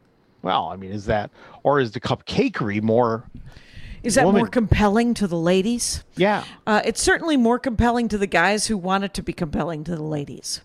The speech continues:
Speaker 1: So we're, we've watched dozen, a dozen years or so of, of these shows and gridded them out.
Speaker 2: To find out where those, those people went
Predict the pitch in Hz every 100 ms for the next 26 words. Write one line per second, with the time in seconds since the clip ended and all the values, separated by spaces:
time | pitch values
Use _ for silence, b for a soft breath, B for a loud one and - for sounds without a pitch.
0 | _ - 170 160 160 160 165 160 143 170
1 | 165 - - 160 185 202 170 - 127 -
2 | 165 175 151 135 160 160 101 107 92 -
3 | 87 87 92 90 - - 104 98 101 110
4 | 101 98 101 135 123 113 95 95 117 127
5 | 139 107 101 95 92 80 - - b b
6 | b b _ 196 247 220 226 220 202 190
7 | 202 196 196 185 - 208 185 - 214 190
8 | 170 170 214